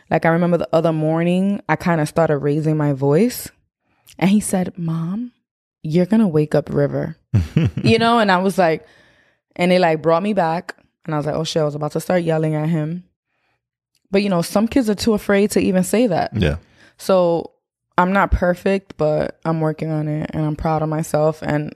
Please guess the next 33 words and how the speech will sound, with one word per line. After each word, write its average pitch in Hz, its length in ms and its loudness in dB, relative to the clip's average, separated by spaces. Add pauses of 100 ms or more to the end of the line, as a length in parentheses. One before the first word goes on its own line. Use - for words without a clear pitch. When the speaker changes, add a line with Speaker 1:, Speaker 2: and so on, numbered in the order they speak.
Speaker 1:
I 160 120 0
want 160 240 0
you 170 180 0
all 160 160 4
to 156 80 0
be 160 140 -2
proud 151 340 0
of 147 80 2
yourselves 147 640 -2
for 151 60 -2
the 151 100 2
small 151 400 -2
changes 151 680 0
that 139 200 0
you're 151 220 2
doing 151 640 0 (540)
to - 140 -2
kinda 147 260 2
break 147 380 0
this - 420 0 (320)
generational 151 720 0
trauma 147 580 0 (180)
that 147 180 2
we, 143 280 0 (120)
most 156 260 0
of - 80 -6
us - 140 -2
have. - 360 -4 (140)
Speaker 2:
It's - 240 -4
definitely 90 440 2
tough, - 640 -6 (140)
and 107 180 -2
I, 139 200 -2